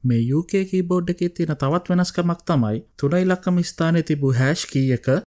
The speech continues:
බ්‍රිතාන්‍ය මුදල් ලේඛකය වන පවුන්ඩ් සලකුණු සමග මාරු කිරීම. ඒ වගේම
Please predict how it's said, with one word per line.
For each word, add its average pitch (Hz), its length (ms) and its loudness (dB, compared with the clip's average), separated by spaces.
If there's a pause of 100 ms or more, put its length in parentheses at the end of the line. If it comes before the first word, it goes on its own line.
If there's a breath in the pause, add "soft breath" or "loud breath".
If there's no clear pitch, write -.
(140)
බ්‍රිතාන්‍ය 156 500 0
මුදල් 147 320 0
ලේඛකය 143 440 2
වන 113 220 0 (220)
පවුන්ඩ් 151 380 2
සලකුණු 139 460 0
සමග 123 440 0 (280)
මාරු 123 280 2
කිරීම. 110 380 -2 (1900)
ඒ 127 140 2
වගේම 156 440 0